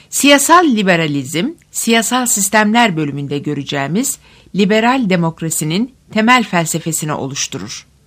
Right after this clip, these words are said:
Ekonomik liberalizm ise kapitalizmin ideolojisi sayılabilir. Jean Tocqueville buna bir de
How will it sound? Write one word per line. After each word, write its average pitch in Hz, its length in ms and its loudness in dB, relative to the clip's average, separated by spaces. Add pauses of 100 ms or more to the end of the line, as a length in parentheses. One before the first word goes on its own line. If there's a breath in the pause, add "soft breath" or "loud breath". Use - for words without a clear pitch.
(520 soft breath)
Ekonomik 185 560 -2
liberalizm 143 640 -4
ise 226 440 -2 (260 soft breath)
kapitalizmin 214 840 0 (200)
ideolojisi 175 640 0
sayılabilir. 143 840 -4 (1040 soft breath)
Jean 240 540 2 (160)
Tocqueville 226 520 0 (520 soft breath)
buna 208 440 4
bir 214 300 2
de 196 260 -2